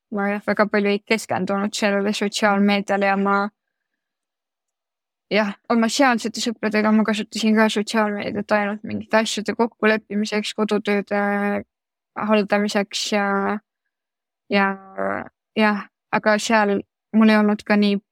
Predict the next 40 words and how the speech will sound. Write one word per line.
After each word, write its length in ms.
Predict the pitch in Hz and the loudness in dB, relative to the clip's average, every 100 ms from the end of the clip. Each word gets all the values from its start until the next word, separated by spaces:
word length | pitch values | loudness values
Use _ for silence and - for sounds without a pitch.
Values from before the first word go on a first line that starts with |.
| _ | _
palju 260 | 208 202 196 190 | 0 0 0 2
võimalust 600 | 214 196 170 170 208 - | 4 4 0 -4 -4 -6
isegi 240 | 214 208 196 | -2 -2 -2
internetti 520 | 202 156 196 208 - | -2 -4 -4 -6 -4
kasutada, 560 | 208 208 _ 208 214 214 - | -6 -6 _ -8 -8 -8 -12
et 140 | 214 | -4
vahel 340 | 208 214 208 202 - | 0 2 2 0 -4
meil 180 | 202 202 | -2 2
ei 80 | 202 | 2
olnudki 360 | 202 202 - | 2 -2 -2
kodus 280 | 196 196 208 | -2 0 -2
wifi't 320 | 196 202 202 - | -2 0 -4 -4
mingi 260 | 196 196 202 | -6 -6 -2
aeg 240 | 202 208 - _ _ _ _ _ 214 | -2 -2 -8 _ _ _ _ _ 0
ja 160 | 196 | 2
ma 140 | 196 196 | 2 0
ei 60 | |
tundnud 300 | 202 202 196 | 0 0 -2
sellest 320 | - 190 202 - | -4 -4 -6 -4
ka 120 | 202 | -4
otseselt 320 | - 214 202 | -2 -4 -4
puudust 560 | - 214 202 208 - - | 0 2 2 -2 -4 0
ja, 300 | 196 190 190 - _ _ - | 2 2 0 -4 _ _ -10
ja 100 | 185 | 0
koolis 440 | 214 214 208 - | 2 4 0 -2
ei 60 | 208 | -2
olnud 240 | 202 202 - | -2 -4 0
ka 160 | 202 | 0
niimoodi 380 | 196 196 202 202 | 2 -2 -4 -6
internetti, 560 | 202 185 196 202 - 196 | -4 -2 -2 -6 -4 -4
et 100 | - | -2
jah, 120 | 208 | -2
see 180 | - 214 | 2 2
interneti 340 | 196 196 196 | 2 -2 -2
kasutus 360 | 214 208 - - | -4 -4 -8 -2
oli 120 | 202 208 | -2 0
kindlasti 340 | 202 202 - - | -2 -2 -4 -2
palju 220 | 196 190 | -2 0
väiksem. 580 | 196 196 - - 214 220 _ _ _ _ _ _ _ _ _ _ _ _ _ _ | 0 0 -8 -8 -6 -6 _ _ _ _ _ _ _ _ _ _ _ _ _ _
Jah. 220 | 208 190 | -10 -8